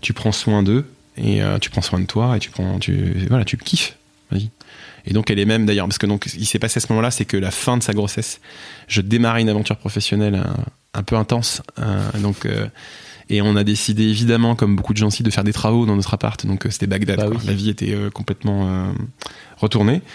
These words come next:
Speaker 1: Ça a permis à, à Christelle de passer du temps avec mes parents en Picardie, donc elle a, elle a vécu quelques semaines là-bas, ce qui est génial parce que ça, ça a vraiment créé un truc. Euh,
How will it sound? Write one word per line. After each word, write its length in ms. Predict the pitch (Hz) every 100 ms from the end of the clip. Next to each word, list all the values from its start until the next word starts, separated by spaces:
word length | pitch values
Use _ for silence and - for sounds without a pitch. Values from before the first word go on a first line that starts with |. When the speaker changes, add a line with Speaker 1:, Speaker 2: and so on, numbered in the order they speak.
| -
Speaker 1:
Ça 120 | - 113
a 40 |
permis 220 | 120 120
à, 600 | 120 98 98 101 95 101
à 80 | 98
Christelle 300 | 101 101 113
de 40 | 110
passer 240 | 92 -
du 100 | 95
temps 120 | 113
avec 160 | 92 -
mes 60 |
parents 220 | 101 92 95
en 60 |
Picardie, 380 | 92 92 90 151 -
donc 120 | 113
elle 100 | 92
a, 220 | 90 - -
elle 120 | 98
a 40 | 92
vécu 220 | 95 -
quelques 240 | 101 -
semaines 240 | - 90 92
là-bas, 240 | 90 110
ce 80 | -
qui 80 | 92
est 60 |
génial 180 | 95 107
parce 120 | 107
que 80 | 101
ça, 280 | - - 101
ça 140 | -
a 40 | 90
vraiment 200 | 95 98
créé 220 | - 101
un 80 | 95
truc. 320 | - 113 - - - - - - - - - -
Euh, 360 | 95 92 90